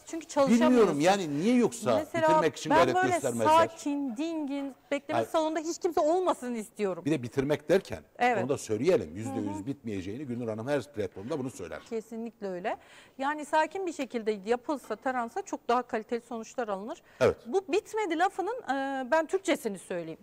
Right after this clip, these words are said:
Speaker 1: Evet var. Üç yıldır gidiyor. Bunun işletmeyle çok bir alakası yok arkadaşlar. Evet işi bilmeyen bir kişi yapmıştır. İşte size seans günü ayarlamamıştır. Gittiğinizde bekletmiştir. Bunların hepsi olabilir. Bunlar okey. Cepte zaten ama sorun bizim kendimizle alakalı.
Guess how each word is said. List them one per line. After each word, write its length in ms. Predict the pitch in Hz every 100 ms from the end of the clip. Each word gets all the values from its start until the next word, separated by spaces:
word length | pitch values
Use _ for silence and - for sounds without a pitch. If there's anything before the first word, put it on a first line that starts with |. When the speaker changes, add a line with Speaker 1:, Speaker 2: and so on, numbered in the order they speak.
| -
Speaker 1:
Evet 360 | 262 254 -
var. 220 | 269 220 - -
Üç 220 | 302 254
yıldır 260 | 294 262 254
gidiyor. 260 | 254 262 349
Bunun 220 | 427 403
işletmeyle 520 | 359 - 381 381 370
çok 240 | - 349
bir 60 | 349
alakası 400 | 330 330 294 -
yok 120 | 247
arkadaşlar. 480 | 208 202 208 202 233
Evet 240 | 285 294
işi 200 | 262 -
bilmeyen 340 | 294 294 285 285
bir 60 |
kişi 180 | 277 -
yapmıştır. 580 | 269 262 247 - - 285 - - -
İşte 260 | 269 - 302
size 360 | 294 285 311 302
seans 420 | - 302 302 294 -
günü 160 | 320 311
ayarlamamıştır. 720 | 311 311 311 302 311 302 339
Gittiğinizde 480 | 277 330 320 320 302
bekletmiştir. 540 | 320 311 311 302 311
Bunların 220 | 320 381 392
hepsi 160 | - 381
olabilir. 360 | 349 320 185 - _ - - _ -
Bunlar 260 | 277 311
okey. 380 | 294 339 269 196
Cepte 340 | 190 269 - 294
zaten 360 | 233 226 269
ama 200 | 370 294
sorun 420 | - - 330 349 - _ _
bizim 220 | 262 330
kendimizle 540 | - 247 226 254 240 190
alakalı. 480 | 165 165 - 170